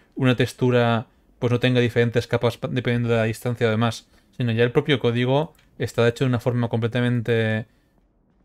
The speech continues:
súper rara y tiene fallos por todas partes que hacen que vaya todo súper lento. Se ha perdido much-, much-, mucha maestría. Y es porque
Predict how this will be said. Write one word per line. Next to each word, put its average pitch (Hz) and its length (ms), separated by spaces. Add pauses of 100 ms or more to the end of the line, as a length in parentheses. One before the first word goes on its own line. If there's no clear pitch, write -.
(460)
súper 120 360
rara 123 460 (320)
y 110 920 (240)
tiene 123 240
fallos 123 240
por 117 140
todas 117 220
partes 123 280
que - 80
hacen 120 160
que 113 140
vaya 110 160
todo 120 100
súper 110 240
lento. 107 440 (2250)
Se - 80
ha - 40
perdido 120 300
much-, 110 260
much-, 139 360
mucha 127 240
maestría. 110 720 (340)
Y 120 120
es 110 80
porque 117 720